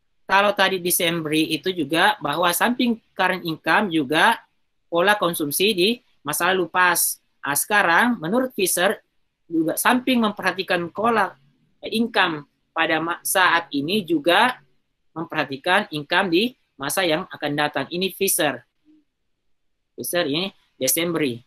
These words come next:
gitu ya. Perhatikan itu. Kalau Keynes itu melihat bahwa konsumsi, tingkat konsumsi seseorang atau rumah tangga itu mem-, dipengaruhi oleh pendapatan saat ini. Sementara menurut Desembri dalam relative income hipotesisnya,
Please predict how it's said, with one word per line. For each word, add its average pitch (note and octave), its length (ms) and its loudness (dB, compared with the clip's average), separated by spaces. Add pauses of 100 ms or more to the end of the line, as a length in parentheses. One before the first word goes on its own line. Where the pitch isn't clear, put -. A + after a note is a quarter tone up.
(220)
gitu D3 160 -6
ya. G#3 160 0 (480)
Perhatikan E3+ 400 -2
itu. C3 240 -2 (720)
Kalau A#3+ 240 4
Keynes G3+ 400 2
itu G3+ 240 -2
melihat F3+ 320 2
bahwa F3+ 400 0
konsumsi, A3 560 0
tingkat A3+ 320 0
konsumsi G3 720 -2 (160)
seseorang D#3+ 720 0
atau E3 400 -2
rumah D3+ 160 -4
tangga C3+ 480 -2
itu G3+ 320 0
mem-, F3+ 240 -4 (320)
dipengaruhi D3+ 400 0
oleh D#3 160 4
pendapatan D#3+ 640 -2
saat E3+ 320 0
ini. G3+ 400 0 (240)
Sementara D#3+ 640 0
menurut F3 320 -2
Desembri E3+ 560 0
dalam D#3+ 240 2
relative E3+ 400 -2
income F3 320 -4
hipotesisnya, D#3 960 -4